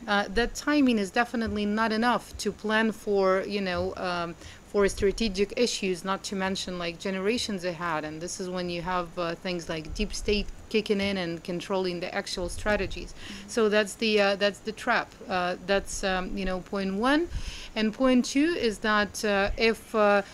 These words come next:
Speaker 1: um, Africa reaches out to other partner, to, well, any partners, let's say, right, for,
Speaker 2: Mm-hmm.
Speaker 1: uh, China, for the goods and, uh, finance and resources, for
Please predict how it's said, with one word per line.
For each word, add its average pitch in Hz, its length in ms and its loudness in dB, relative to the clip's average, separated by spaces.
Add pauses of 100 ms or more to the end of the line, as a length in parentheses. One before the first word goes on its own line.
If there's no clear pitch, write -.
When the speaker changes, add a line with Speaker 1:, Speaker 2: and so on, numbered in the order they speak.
(240)
Speaker 1:
um, 196 380 4
Africa 214 680 4
reaches 233 440 2
out 214 340 4 (140)
to 202 240 4
other 214 320 4
partner, 214 540 0
to, 202 300 -2
well, 185 340 2
any 233 260 4
partners, 175 600 0
let's 170 200 -4
say, 175 280 -2
right, 190 340 -2
for, 190 380 0
Speaker 2:
Mm-hmm. - 380 -10
Speaker 1:
uh, 180 120 2
China, 247 600 4
for 190 460 2
the 180 160 2
goods 220 460 0
and, 185 380 2
uh, 185 160 2
finance 220 720 0
and 185 200 -2
resources, 220 800 0
for 180 380 0